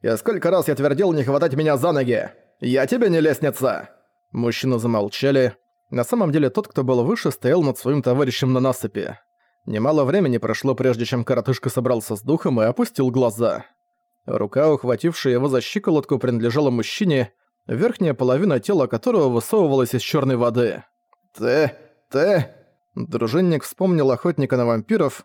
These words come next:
много дней назад упавшего с этого самого моста вместе с гробом. «Это был он!» Бесстрастно вытащив из-за пояса кол,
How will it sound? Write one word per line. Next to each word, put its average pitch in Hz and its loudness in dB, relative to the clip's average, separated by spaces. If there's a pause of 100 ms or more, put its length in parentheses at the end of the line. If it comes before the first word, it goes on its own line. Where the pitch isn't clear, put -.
(140)
много 156 0
дней 165 0
назад 143 0
упавшего 135 0
с - -4
этого 131 0
самого 131 0
моста 113 0
вместе 131 0
с 117 -4
гробом. 117 -2 (480)
«Это 131 2
был 131 2
он!» 127 0 (460)
Бесстрастно 120 -2
вытащив 127 -2
из-за 113 -2
пояса 127 0
кол, 143 2